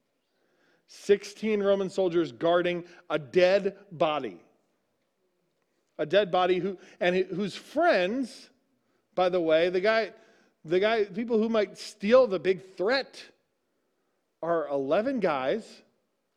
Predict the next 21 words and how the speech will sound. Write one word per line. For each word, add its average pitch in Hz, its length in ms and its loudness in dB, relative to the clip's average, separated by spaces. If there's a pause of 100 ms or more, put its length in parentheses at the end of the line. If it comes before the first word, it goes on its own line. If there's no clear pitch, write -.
(800)
who 175 120 -2
are 170 100 2
mostly 202 420 -4
fishermen. 156 680 -8 (1120)
You 127 80 -8
got 151 120 0
a 175 40 -2
tax 170 340 -6
collector 151 400 -4
in 139 80 -6
there, 151 360 -6 (840)
some 147 100 -8
other 147 180 0
common 147 460 -8
kind 147 160 -8
of 135 80 -6
guys 127 340 -4
in 131 120 -10
there. 127 320 -8 (800)
Not 190 240 -6
soldiers. 156 720 -4